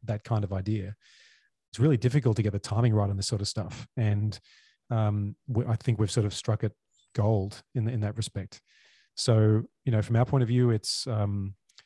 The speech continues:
it's about building on top of that evidence base so we can get that science and that knowledge into as many scientists and doctors' hands as, as physically possible. Um, and we're just trying to run fast to do that with, with some tweaks to the model, right? We're trying to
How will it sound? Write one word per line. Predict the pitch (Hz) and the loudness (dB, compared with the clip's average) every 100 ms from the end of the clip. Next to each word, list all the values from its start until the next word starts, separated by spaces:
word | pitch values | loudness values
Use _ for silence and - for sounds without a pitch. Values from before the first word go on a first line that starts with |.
| _ _ _ _ _ _ | _ _ _ _ _ _
it's | 120 - | -6 -2
about | 104 110 113 95 | -2 0 -2 2
building | 127 120 113 | 2 4 2
on | |
top | 113 120 | 0 0
of | 107 | 0
that | 107 | -2
evidence | 123 110 104 | -2 -2 -2
base | - 101 104 | -4 -6 -4
so | - - 113 | -6 0 2
we | 123 | 2
can | 139 | 0
get | 120 120 | 0 -2
that | 117 107 | -2 -4
science | - 113 110 107 | -2 0 0 -2
and | 107 | -4
that | |
knowledge | 113 110 107 | 0 0 0
into | 107 107 | 0 0
as | 101 | 0
many | 107 113 123 | 0 0 0
scientists | 113 117 107 107 113 - - | 0 -2 -2 -4 -4 -6 -4
and | 104 98 | -4 -2
doctors' | 110 - 101 | -4 -4 -4
hands | 113 107 101 | -2 -2 -4
as, | - - | -10 -8
as | 131 - | -6 -6
physically | - 127 107 110 | -2 -2 -2 -2
possible. | 101 101 98 98 92 - _ _ _ - - | -4 -4 -6 -8 -10 -18 _ _ _ -12 -4
Um, | 101 104 | -4 0
and | 120 | 2
we're | 117 | 4
just | 113 - | 2 2
trying | 107 | 0
to | |
run | 104 101 | 2 0
fast | 98 104 - | -2 -6 -6
to | 101 | -2
do | 104 | 0
that | 104 - | 0 0
with, | 147 - | -2 0
with | 147 156 | -2 0
some | 131 | 0
tweaks | - 131 - | 2 0 2
to | 120 | 0
the | |
model, | 113 107 | 2 0
right? | 98 107 | 0 -2
We're | 110 | -2
trying | 107 123 117 | 0 2 2
to | 107 | 0